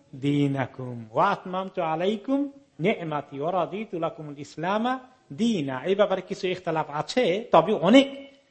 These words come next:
মুফাসসিরিন কেরাম, ওলামা কেরাম, আইম্মা কেরাম বলেছেন এটাই হচ্ছে কোরআনে পাকের সর্বশেষ আয়াত। তো সেই অংশের আগে হচ্ছে যে কি কি জিনিস আমাদেরকে আল্লাহ তাআলা খাওয়া হালাল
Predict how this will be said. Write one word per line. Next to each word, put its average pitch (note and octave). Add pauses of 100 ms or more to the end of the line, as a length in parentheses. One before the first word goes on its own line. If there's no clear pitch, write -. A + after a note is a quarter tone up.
মুফাসসিরিন D#3
কেরাম, D3
ওলামা C#3+
কেরাম, C#3
আইম্মা C#3
কেরাম D#3
বলেছেন G3+
এটাই A#3
হচ্ছে F#3+
কোরআনে D3+
পাকের A3 (340)
সর্বশেষ B2+
আয়াত। A#3+ (1700)
তো F#3
সেই A3
অংশের A3
আগে F3+
হচ্ছে A3+
যে G3+
কি C4+
কি B3
জিনিস F#3+
আমাদেরকে F3
আল্লাহ D#3
তাআলা D#3+
খাওয়া C#3+
হালাল C3